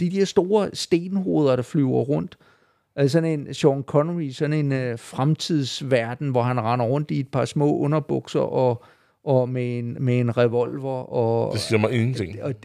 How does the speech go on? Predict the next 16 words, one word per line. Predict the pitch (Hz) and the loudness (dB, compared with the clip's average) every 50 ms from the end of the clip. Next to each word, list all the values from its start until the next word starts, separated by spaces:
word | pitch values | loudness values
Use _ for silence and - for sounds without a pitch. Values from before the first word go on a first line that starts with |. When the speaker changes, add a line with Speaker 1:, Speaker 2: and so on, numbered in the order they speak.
| - - | -8 -6
Speaker 1:
det, | 147 143 - _ - | -6 -6 -6 _ 2
det | 147 151 151 - | 4 4 4 4
er | - 151 151 147 151 - _ _ _ _ _ _ _ _ _ - | 2 2 2 2 0 -4 _ _ _ _ _ _ _ _ _ -8
simpelthen, | - - - - - 190 175 170 - - - 120 113 113 110 110 - | -6 -4 2 6 8 8 6 6 2 -2 2 2 4 4 2 0 -2
altså, | - - - 113 113 - - 123 117 113 113 - | -2 0 0 2 2 2 2 4 4 4 2 0
d-, | - - | -2 0
man | 123 127 127 131 131 127 | 2 2 4 4 4 4
kan | - 147 139 131 | 4 2 2 4
google | - 156 156 - - 165 143 | 4 4 4 4 2 -2 0
sig | - 151 147 - | 2 2 2 2
til | - 139 | 2 2
meget | 135 135 131 131 135 139 151 156 | 2 4 4 2 2 2 0 0
grimme | - - 104 113 117 120 120 | 0 -2 0 0 0 0 0
billeder. | 120 110 110 - 151 - - - 123 - | -2 -2 -2 -4 -4 -6 -6 -8 -6 -4
Speaker 2:
<laughs> | 190 190 - - - - - - _ _ _ _ _ _ _ _ _ _ _ _ _ _ _ - - - - - - - _ - | -4 -4 -4 -8 -12 -12 -14 -20 _ _ _ _ _ _ _ _ _ _ _ _ _ _ _ -16 -16 -14 -16 -20 -20 -14 _ -2
Speaker 1:
Øh. | 131 131 123 120 120 120 117 113 110 107 107 107 107 104 | -2 0 0 0 -2 -2 -2 -2 -2 -2 -2 -4 -4 -4